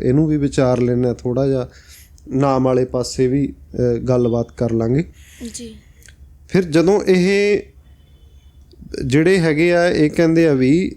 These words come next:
Speaker 1: ਸੈਵਨਟੀਨ ਐਲੀਮੈਂਟਸ ਨੇ ਜਿਹੜੇ ਸਾਡੇ ਸੂਖਮ ਸਰੀਰ ਦੇ ਨੇ, ਸਤਾਰਾਂ ਤੱਤ ਨੇ।
Speaker 2: ਜੀ।
Speaker 1: ਜਿਵੇਂ ਸੈਂਸ ਆਰਗਨ ਨੇ ਸੂਖਮ ਸਰੀਰ ਦੀਆਂ, ਮਤਲਬ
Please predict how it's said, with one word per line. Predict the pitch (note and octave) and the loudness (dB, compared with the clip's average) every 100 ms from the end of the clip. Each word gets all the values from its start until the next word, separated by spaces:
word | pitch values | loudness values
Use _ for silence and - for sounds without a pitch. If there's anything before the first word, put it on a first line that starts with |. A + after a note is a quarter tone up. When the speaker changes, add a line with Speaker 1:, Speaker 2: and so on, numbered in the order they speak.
| - | -10
Speaker 1:
ਸੈਵਨਟੀਨ | - - D#3+ D#3 F3+ F#3 F#3 F3+ | -6 0 2 4 2 2 2 2
ਐਲੀਮੈਂਟਸ | - C#3 C#3+ C3+ B2+ - - | 2 2 2 0 -2 -6 -6
ਨੇ | A#2 A2 | -4 -4
ਜਿਹੜੇ | A2 B2 C#3+ - - - | -4 -2 -4 -8 -20 -18
ਸਾਡੇ | - - A#2+ A2 A#2 A#2 - - - - | -12 -6 -4 -2 -4 -4 -8 -16 -20 -18
ਸੂਖਮ | - C#3 C3+ D#3 | -2 0 2 0
ਸਰੀਰ | D#3+ - B2 A#2 A2 | 0 0 0 0 0
ਦੇ | A2 | 0
ਨੇ, | A#2 F3+ - - | 0 -2 -8 -10
ਸਤਾਰਾਂ | - - C3 A#2 A2+ C3+ - - - - - | -10 0 0 2 0 -2 -8 -20 -20 -20 -2
ਤੱਤ | C4 C4 - | -2 -2 -4
ਨੇ। | G#2+ F2 - - A#3 | -4 -6 -14 -20 -18
Speaker 2:
ਜੀ। | A3+ A#3+ G#3+ - - - - - - - - - - - - | -16 -18 -20 -20 -20 -20 -20 -20 -20 -20 -20 -20 -20 -20 -12
Speaker 1:
ਜਿਵੇਂ | G#2+ C3+ E3 | 0 2 2
ਸੈਂਸ | D#3+ D3+ D3 C#3+ | 0 -2 -2 -2
ਆਰਗਨ | D#3+ D#3 C#3 D#3+ | -2 0 0 0
ਨੇ | E3 E3 D3 - - - - - | 0 -4 -6 -18 -20 -20 -20 -20
ਸੂਖਮ | - D3+ D3 - D#3+ | -4 -2 0 0 -2
ਸਰੀਰ | D#3 D#3+ D3+ D3 | 0 0 0 0
ਦੀਆਂ, | C#3 D3+ D3+ | 0 0 -2
ਮਤਲਬ | D3 C#3 C#3 C#3+ C#3+ - - | -4 -4 -2 -2 -4 -6 -14